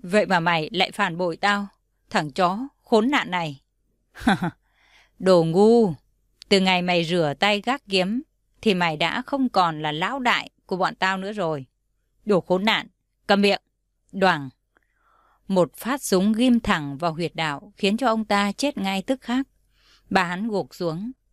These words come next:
đôi mắt ông vẫn không thể nhắm, dân gian thường hay gọi là chết không nhắm mắt. Trần Dương Thần gục đôi chân xuống,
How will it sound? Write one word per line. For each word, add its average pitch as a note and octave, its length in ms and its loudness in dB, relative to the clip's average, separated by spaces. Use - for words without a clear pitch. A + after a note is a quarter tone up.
đôi G#3 180 2
mắt G#3+ 160 0
ông G3 300 2
vẫn G3+ 180 2
không A3+ 220 0
thể E3+ 180 0
nhắm, E3 400 -2
dân G#3+ 260 2
gian G#3+ 300 2
thường E3 220 -2
hay F#3+ 180 -4
gọi E3 300 0
là E3 200 -2
chết B3 340 -2
không G3+ 220 0
nhắm E3 220 0
mắt. A#3 160 -2
Trần G3 180 4
Dương A#3 180 2
Thần D#3+ 320 0
gục E3+ 240 0
đôi G#3 200 0
chân A3 240 2
xuống, F#3+ 400 0